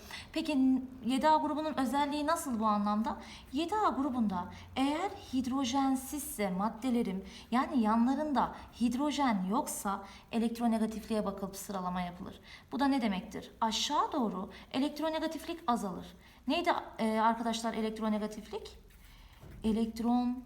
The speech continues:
çekim gücü aşağı indikçe azalıyor. Ee, peki o zaman elektronegatifliğin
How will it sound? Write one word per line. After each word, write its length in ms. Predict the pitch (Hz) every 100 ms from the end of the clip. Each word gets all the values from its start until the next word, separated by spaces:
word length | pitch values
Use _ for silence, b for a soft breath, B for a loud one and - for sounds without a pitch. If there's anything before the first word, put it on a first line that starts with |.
| -
çekim 840 | - 208 208 226 220 220 226 - -
gücü 360 | 202 190 175 175 B B B -
aşağı 480 | 214 - 233 202 -
indikçe 760 | 202 220 311 - 311 311 311 - -
azalıyor. 500 | 208 202 190 175 165 175 - B B B B -
Ee, 400 | 190 185 185 185
peki 340 | 262 285 269 220
o 120 | 233
zaman 380 | 226 254 254 226
elektronegatifliğin 880 | 226 240 240 269 262 277 277 269 285